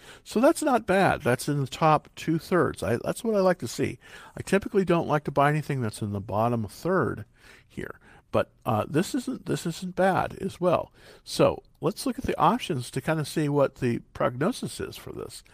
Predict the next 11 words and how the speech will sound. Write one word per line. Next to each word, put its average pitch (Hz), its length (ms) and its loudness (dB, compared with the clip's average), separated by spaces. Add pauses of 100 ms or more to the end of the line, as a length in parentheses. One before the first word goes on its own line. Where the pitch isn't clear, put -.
(240)
Let's - 120 -14
look 202 60 -6
at - 80 -8
the - 80 -6
call 175 320 6
options. - 440 -4 (420)
The 131 100 -2
twelve 233 320 4
fifty 131 540 2
is 135 720 4
trading 131 580 0